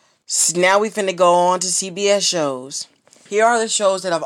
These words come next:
already been renewed. Bob Hearts, Blue Bloods, um, Bull, The Equalizer, F B I, F B I's Most Wanted, Mag-,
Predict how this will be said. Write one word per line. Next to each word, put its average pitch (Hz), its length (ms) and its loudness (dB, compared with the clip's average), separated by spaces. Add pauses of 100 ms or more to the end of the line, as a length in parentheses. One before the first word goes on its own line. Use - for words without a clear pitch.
already 170 440 2
been 165 200 -6
renewed. 147 540 -10 (420)
Bob 170 380 4
Hearts, 185 560 0
Blue 170 320 -8
Bloods, 175 640 0
um, 151 380 0
Bull, 180 600 -2 (220)
The - 120 -20
Equalizer, 175 800 -2
F 156 200 -2
B 156 160 -4
I, 165 220 0
F 147 180 -6
B 139 100 -8
I's 135 240 -6
Most 139 220 -10
Wanted, 170 400 -6
Mag-, 151 320 -4